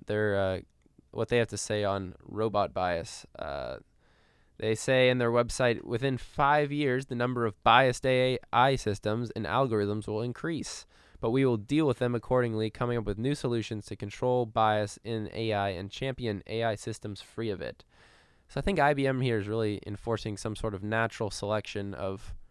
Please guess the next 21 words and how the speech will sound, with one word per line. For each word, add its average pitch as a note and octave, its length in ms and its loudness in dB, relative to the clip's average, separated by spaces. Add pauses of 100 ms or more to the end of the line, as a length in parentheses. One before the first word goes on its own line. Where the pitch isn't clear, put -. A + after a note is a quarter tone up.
(120)
non-biased A2 880 4
A A2+ 160 -2
I G#2+ 180 4
robots, G2 580 0
which G#2 160 -8
I'm G2 140 -4
not A2 240 -4
really G#2+ 180 -2
sh-, - 320 -12
too F#3 200 -6
sure C3 320 -2
how B2 220 4
they're A2+ 120 0
going A2+ 220 -2
to G#2+ 100 -10
do A2+ 180 -2
this, G#2+ 260 -2
how G#2 140 -4
they G2+ 120 -2
envision G#2 400 -4
that. G#2 240 -2